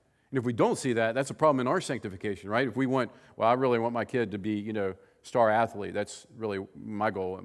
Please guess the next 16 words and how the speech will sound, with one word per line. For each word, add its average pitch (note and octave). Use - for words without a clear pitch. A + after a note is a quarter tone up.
for G#2+
my G2+
kid." F#2
In, A#2+
in B2
reality, B2+
Jesus, B2
yeah, C#3
it's D3
good. F3
They A#2
have B2+
some, F#2
some G2+
faith A2
and F#2